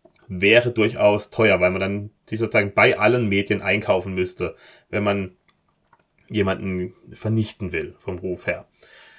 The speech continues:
Und im Fall von Rammstein hat's ja nicht mehr funktioniert. Da spielt natürlich auch eine Rolle,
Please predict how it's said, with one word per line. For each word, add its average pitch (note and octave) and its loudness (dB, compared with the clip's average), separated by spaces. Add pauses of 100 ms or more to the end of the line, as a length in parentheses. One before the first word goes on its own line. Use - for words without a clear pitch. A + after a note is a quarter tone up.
(220)
Und D3+ -2
im G#2+ -4
Fall G#2+ 4
von G#2 -2
Rammstein G#2 -2
hat's G#2 -2
ja G#2 -8
nicht F#2+ -8
mehr G2 -2
funktioniert. G2 -8 (960)
Da - 2
spielt - -6
natürlich A#2+ 2
auch F#2 -2
eine G2+ -2
Rolle, A2+ 0